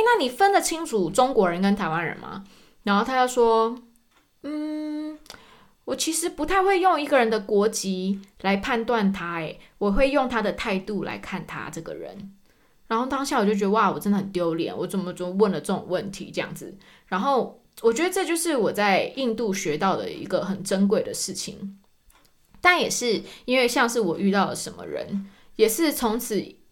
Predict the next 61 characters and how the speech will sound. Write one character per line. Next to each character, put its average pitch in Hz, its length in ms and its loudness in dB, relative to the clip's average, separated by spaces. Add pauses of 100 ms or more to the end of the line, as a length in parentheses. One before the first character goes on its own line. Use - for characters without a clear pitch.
(120)
让 294 180 2
我 185 120 2
觉 165 180 0
得 127 80 -2
就 285 160 -4
是 320 60 -4
打 190 240 6
了 170 100 0
自 196 140 -6
己 190 160 -2
一 208 60 2
巴 196 220 2
掌， 196 240 -4
说， 175 540 -4 (540)
对， 247 380 2 (580)
我 262 120 0
怎 247 140 4
么 196 80 2
还 180 160 -4
会 233 220 6
问 220 240 2
这 226 100 2
种 202 180 -2
这 - 80 -10
么 233 140 0
俗 196 340 -6
气 - 220 -4
的 170 100 -4
问 185 240 -4
题？ - 400 -12 (280)
就 262 100 -8
是， 262 380 -6 (220)
就 - 140 -6
像 285 220 2
我 202 80 8
有 202 60 4
很 196 160 0
多 220 140 6
很 202 220 0
棒 214 200 6
的 113 340 -2
中 233 220 2
国 175 220 0
人 143 140 -4
的 170 80 -4
朋 185 280 2
友， 160 280 -6 (260)
我 208 100 0
也 196 80 0
非 233 80 2
常 202 160 6
喜 185 240 -2
欢 175 200 -6
他 170 160 -6
们， 117 280 -12 (300)
然 165 100 -4
后 185 80 0
就 202 160 -2
算 302 240 4
他 302 100 4
们 214 340 2